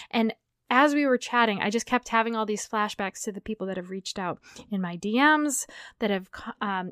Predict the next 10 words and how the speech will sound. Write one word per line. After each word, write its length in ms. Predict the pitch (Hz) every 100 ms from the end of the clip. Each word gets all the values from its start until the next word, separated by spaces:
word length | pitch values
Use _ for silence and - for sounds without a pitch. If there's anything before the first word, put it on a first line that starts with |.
| -
emailed 360 | 254 247 233 220
after 260 | 202 214
listening 300 | 202 - 202
to 100 | 190
a 60 | 170
podcast 560 | - 269 247 262 240
episode, 440 | 240 220 226 202 190
my 140 | 180
one-on-one 680 | 180 185 185 180 214 254 240
clients, 600 | - 226 208 190 -